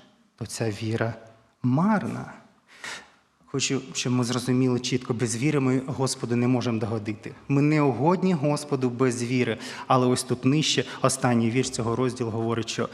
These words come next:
перебуває любов, а, перебувають ці три: віра, надія, любов, але більше з них любов. Фундаментальна річ. Третій вірш. «Якщо роздам усе добро моє і віддам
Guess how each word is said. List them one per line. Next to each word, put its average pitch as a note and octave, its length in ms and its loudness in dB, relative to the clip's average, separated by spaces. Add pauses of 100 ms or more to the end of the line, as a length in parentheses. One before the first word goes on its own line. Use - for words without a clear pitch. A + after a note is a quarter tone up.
(280)
перебуває A#2+ 760 4
любов, C#3+ 600 2 (480)
а, C#3+ 140 8
перебувають C#3 720 2
ці D3 80 2
три: C3 240 2
віра, G3 520 4
надія, B2+ 600 4
любов, A#2+ 600 0
але A2+ 220 2
більше C3+ 380 0
з A2 80 -4
них A2+ 280 -2
любов. A2+ 240 -6
Фундаментальна A#2+ 920 0
річ. G#2+ 300 -6 (2000)
Третій E3+ 320 2
вірш. D#3 400 2
«Якщо D#3+ 640 2
роздам D#3 1040 2
усе D#3+ 560 2 (500)
добро D3+ 600 4
моє D#3+ 460 4
і D#3 40 6
віддам F3 440 4